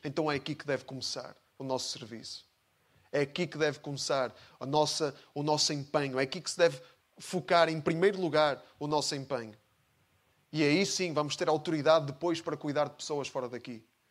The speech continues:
Porque sabemos que estamos a cuidar da nossa família. Temos autoridade, não somos hipócritas. Que vamos cuidar de, de tudo o que está lá fora, mas a nossa família está em ruínas. Então,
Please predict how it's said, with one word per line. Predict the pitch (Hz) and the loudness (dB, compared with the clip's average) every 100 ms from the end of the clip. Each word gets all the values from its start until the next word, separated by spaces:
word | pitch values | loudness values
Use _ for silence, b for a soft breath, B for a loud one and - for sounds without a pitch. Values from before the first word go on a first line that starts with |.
| _ - | _ -8
Porque | 143 - | -6 -2
sabemos | - 143 165 156 | 2 4 2 0
que | - | 0
estamos | 170 156 147 | 0 0 -2
a | |
cuidar | - 139 143 | -4 0 0
da | 131 | 0
nossa | 139 135 143 | -4 -6 -8
família. | 135 123 127 113 - B | -10 -10 -10 -12 -16 B
Temos | - 165 151 | -2 2 4
autoridade, | 156 170 160 143 123 117 | 4 4 0 2 0 -2
não | 143 | -4
somos | 156 143 | -4 -2
hipócritas. | 147 147 131 131 110 - - _ _ _ _ _ _ _ _ _ _ _ _ _ _ _ _ | -2 -2 -4 -4 -14 -16 -20 _ _ _ _ _ _ _ _ _ _ _ _ _ _ _ _
Que | - | -4
vamos | 147 143 143 | -2 -2 -4
cuidar | 151 147 151 139 | 0 6 6 6
de, | 127 _ - | -4 _ -14
de | 151 123 | -10 -2
tudo | 160 151 | 0 0
o | |
que | - | 0
está | 147 | 4
lá | 147 | 4
fora, | - 156 160 | 4 2 2
mas | 147 139 | 0 -2
a | |
nossa | 147 139 143 | -4 -4 -8
família | 135 135 143 | -8 -8 -6
está | 135 - 127 | -6 -4 -4
em | 131 | -4
ruínas. | 135 123 120 113 107 - _ _ _ _ b b b b b b b b _ _ _ _ _ _ _ _ _ _ _ - 143 | -6 -8 -8 -12 -14 -18 _ _ _ _ b b b b b b b b _ _ _ _ _ _ _ _ _ _ _ -18 -14
Então, | 120 143 143 147 | 0 0 2 -2